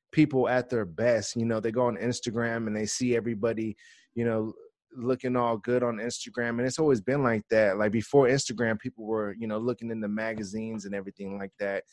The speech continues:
And so you always had, like, this, this false e-, expectation. Like, if you ever go to a random city in the middle of the U S, like, uh, I don't know, somewhere in Wyoming or something, I guarantee you'll see one of the hottest,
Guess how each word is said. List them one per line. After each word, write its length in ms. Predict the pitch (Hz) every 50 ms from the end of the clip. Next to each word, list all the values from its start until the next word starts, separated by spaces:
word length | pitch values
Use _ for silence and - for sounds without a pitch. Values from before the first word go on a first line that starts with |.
| - - _ _ -
And 80 | 117 110
so 120 | - 135
you 160 | 135 143 156
always 200 | 160 147 135 117
had, 260 | - 131 131 131 127 - -
like, 220 | 123 120 117 107 - -
this, 320 | 123 117 104 - - - _ - - - _ _ _
this 200 | - 135 117 -
false 440 | - - - 139 139 135 123 117 - -
e-, 120 | 131 123 - _ -
expectation. 840 | 127 131 127 - - 127 117 - - - 123 127 131 - - 113 110
Like, 140 | 110 120
if 140 | 127 127 -
you 160 | 202 233 233
ever 160 | 208 180 156 139
go 240 | 113 107 127 135 143
to 360 | 139 - - 156 139 127 117 - - - - - - _ _ - - -
a 80 | 131 117
random 420 | 113 120 131 139 139 139 139 131
city 380 | 117 - - 127 127 135 139 139
in 100 | 127 123
the 60 | 113
middle 420 | 107 107 113 120 123 123 120 120 120
of 240 | 117 113 104 90 -
the 200 | 101 113 98 120 120
U 280 | 123 127 127 113 117
S, 400 | 113 113 120 117 - - - - - - - - - _ - -
like, 300 | 104 110 104 98 95 - _ _ -
uh, 340 | 123 120 117 110 107 104 95 85 73
I 140 | 98 123 131
don't 160 | 123 117 110
know, 120 | 107 110 110
somewhere 320 | - - 147 139 135 127
in 60 | 120
Wyoming 480 | 117 117 117 113 113 117 123 127 131 131
or 60 | 131
something, 440 | 127 - 147 139 - - 135 135 127 _ _ _ _ _ _ -
I 100 | 120 131
guarantee 460 | 127 110 151 160 160 151 - - - 147
you'll 220 | 127 127 143 151
see 260 | 147 - - 180 175
one 220 | 160 131 139 139 135
of 100 | 123 107
the 80 | -
hottest, 920 | 87 95 - - - - - 175 175 180 180 175 180 175 170 - - - -